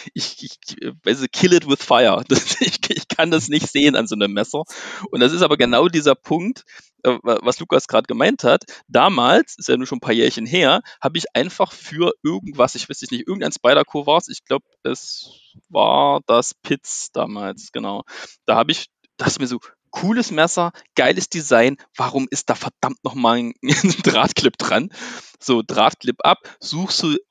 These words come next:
mal im Netz, was du so findest. Und dann suchst du eigentlich nur nach einem Clip und stellst auf einmal fest, „Hm, das Paramilitary drei, was ich hier, äh, das Para drei, was ich hier, äh,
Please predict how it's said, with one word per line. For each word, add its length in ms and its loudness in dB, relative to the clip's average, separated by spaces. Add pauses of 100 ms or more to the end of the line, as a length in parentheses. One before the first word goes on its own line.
(160)
mal 260 2
im 120 -2
Netz, 520 -2
was 220 -2
du 80 -8
so 160 -8
findest. 720 -2
Und 200 -4
dann 120 2
suchst 340 -12
du 140 -6
eigentlich 380 2
nur 100 -2
nach 100 2
einem 120 -10
Clip 340 0
und 160 -6
stellst 420 -2
auf 140 -4
einmal 180 0
fest, 380 -6 (260)
„Hm, 280 -8 (320)
das 200 -2
Paramilitary 880 0
drei, 380 4
was 140 2
ich 120 -2
hier, 500 4
äh, 140 2
das 160 0
Para 240 2
drei, 220 2
was 120 0
ich 80 -10
hier, 140 0
äh, 580 0